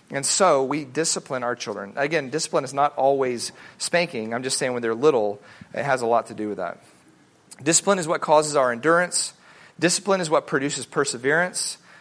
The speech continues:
Discipline cultivates progressive sanctification.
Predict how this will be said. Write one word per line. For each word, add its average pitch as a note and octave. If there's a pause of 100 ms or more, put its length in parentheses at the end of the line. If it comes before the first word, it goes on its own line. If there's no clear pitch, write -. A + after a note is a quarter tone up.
(140)
Discipline E3+
cultivates E3+
progressive D#3+
sanctification. D#3+